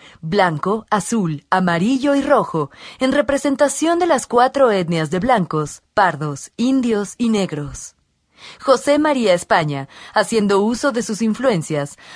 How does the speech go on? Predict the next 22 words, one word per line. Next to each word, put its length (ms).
apoyó 400
la 120
fuga 360
de 80
los 180
prisioneros. 840
El 160
plan 260
de 120
escape, 500
pese 240
a 80
ligeros 420
inconvenientes, 880
se 220
ejecutó 560
la 160
noche 340
del 240
cuatro 400
de 100
junio. 600